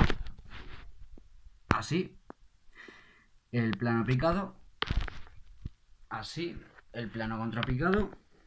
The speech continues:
como estábamos, el nadir, el cenital y el aberrante, que se gira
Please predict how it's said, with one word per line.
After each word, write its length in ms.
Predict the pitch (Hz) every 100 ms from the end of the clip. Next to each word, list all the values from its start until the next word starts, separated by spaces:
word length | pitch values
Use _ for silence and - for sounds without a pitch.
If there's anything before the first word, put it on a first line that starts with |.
| - -
como 260 | 113 104
estábamos, 680 | 107 - 175 196 220 226 - - - - - - - - - - - - _
el 180 | 110 107
nadir, 440 | 101 110 - 214 208 - _ _ _ _ _ _ _ - - - - - - - _ _
el 300 | 131 123 113
cenital 720 | 107 - 95 95 156 202 196 - _ - - _ _ _ _ _ _ _ _ _ _ _ _ _ _ _ _ _ _ _ _
y 100 | -
el 100 | 104
aberrante, 720 | 92 95 101 107 104 - - -
que 120 | -
se 140 | 95 95
gira 440 | - 101 98 98